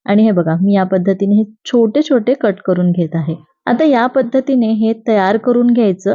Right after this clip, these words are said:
आणि बाजूला ठेवून द्यायचं आणि बॅटर, बेसनाचं बॅटर जे आहे ते पण तयार करून ठेवायचं. आणि या पद्धतीने बुडवून वेळेवरती आपल्याला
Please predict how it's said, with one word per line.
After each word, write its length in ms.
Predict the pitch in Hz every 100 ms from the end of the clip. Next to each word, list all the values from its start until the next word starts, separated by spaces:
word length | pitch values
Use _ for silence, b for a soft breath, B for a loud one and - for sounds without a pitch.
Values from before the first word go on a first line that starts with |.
| -
आणि 160 | 220 247
बाजूला 560 | 208 180 175 208 202
ठेवून 400 | - - 185 185
द्यायचं 340 | 165 151 - 165 - b b
आणि 160 | 214 262
बॅटर, 520 | 214 196 185 196 214
बेसनाचं 600 | 214 190 185 202 190 214
बॅटर 320 | 196 165 170
जे 220 | 196 190 202
आहे 260 | 180 180 - _ _ -
ते 80 |
पण 220 | 294 311 302
तयार 200 | 254 226
करून 300 | 220 226 220
ठेवायचं. 520 | 233 214 202 190 226 262 b b
आणि 260 | 202 208 214
या 120 | 196
पद्धतीने 680 | 202 214 190 208 202 202 202
बुडवून 500 | 196 208 202 185 208 - -
वेळेवरती 680 | 196 202 208 262 226 190 202
आपल्याला 480 | - 185 190 185